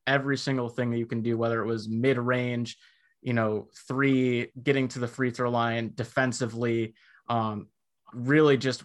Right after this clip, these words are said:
like you said, one of the best players in college basketball. Now, this past year was obviously probably a little bit more difficult with covid going on.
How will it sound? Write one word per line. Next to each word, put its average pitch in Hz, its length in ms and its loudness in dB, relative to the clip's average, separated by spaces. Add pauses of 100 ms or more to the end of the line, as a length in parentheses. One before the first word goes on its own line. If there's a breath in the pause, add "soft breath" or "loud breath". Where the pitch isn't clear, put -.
like 123 180 -4
you 120 120 -4
said, 113 180 -6
one 123 160 0
of 117 60 2
the 117 60 0
best 120 360 -2
players 113 460 0 (440 soft breath)
in 131 120 0
college 123 340 0
basketball. 120 800 0
Now, 139 460 2 (160)
this 165 300 -4
past 156 360 2
year 139 180 -2
was 120 260 -4
obviously 120 880 0 (300 soft breath)
probably 135 240 4
a 123 40 4
little 123 180 4
bit 123 120 0
more 120 140 0
difficult 123 600 -2
with 113 260 -2 (140)
covid 123 360 0
going 120 360 2
on. 117 400 2